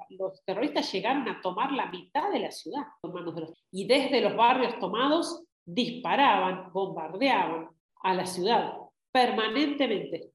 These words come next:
día y noche, pero especialmente a los barrios cristianos. Los barrios cristianos son los que han quedado más destruidos, los más dañados, y eran el blanco también las iglesias, por supuesto, buscar destruir iglesias.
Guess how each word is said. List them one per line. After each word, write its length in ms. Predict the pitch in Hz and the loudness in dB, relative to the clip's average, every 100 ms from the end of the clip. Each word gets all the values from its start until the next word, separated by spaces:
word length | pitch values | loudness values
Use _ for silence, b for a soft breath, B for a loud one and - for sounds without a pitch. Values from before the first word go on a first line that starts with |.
| - | -4
día 140 | 240 | 0
y 60 | 233 | 2
noche, 420 | 190 185 - - _ _ - | 0 -4 -10 -14 _ _ 0
pero 140 | 240 | 0
especialmente 1500 | 240 - 262 233 - 339 494 403 214 190 185 226 269 320 - | 0 -4 -4 -2 -2 0 0 0 -2 -2 -4 -4 -4 -6 -10
a 40 | 185 | -10
los 120 | 185 | -6
barrios 240 | 190 196 | -4 -4
cristianos. 280 | 196 - _ - | -8 -14 _ -6
Los 80 | |
barrios 220 | 190 233 240 | -2 -2 -2
cristianos 680 | 202 240 240 277 285 - - _ | -4 0 0 0 -2 -6 -18 _
son 260 | - 202 | -6 -4
los 100 | 196 | -4
que 120 | - | -4
han 100 | 190 | -6
quedado 720 | 185 180 180 185 185 180 - _ - | -6 -4 -2 -2 -2 -4 -14 _ -10
más 360 | 175 196 180 | -6 -6 -8
destruidos, 680 | 175 175 170 196 240 277 - - | -12 -8 -4 -2 -2 -4 -8 -10
los 200 | 170 170 | -10 -6
más 240 | 226 220 | -6 -4
dañados, 640 | 175 170 170 180 240 - _ _ | -4 -4 -4 -4 -8 -12 _ _
y 240 | 247 311 277 | 2 6 6
eran 480 | 302 277 185 - - _ _ | 6 4 0 -8 -16 _ _
el 180 | 185 170 | -6 -4
blanco 440 | 180 208 196 185 180 | 0 2 0 -2 0
también 380 | 208 208 190 | 0 0 2
las 180 | 302 - | 2 0
iglesias, 420 | 214 415 330 175 - | 2 4 2 0 -4
por 100 | - | -8
supuesto, 520 | 233 233 311 - 156 | -8 -4 -6 -6 -10
buscar 400 | 196 190 202 254 | -10 -6 -2 -2
destruir 380 | 349 - 180 226 | -4 -4 -4 -4
iglesias. 560 | 196 320 - 160 - | -2 -2 -2 -6 -10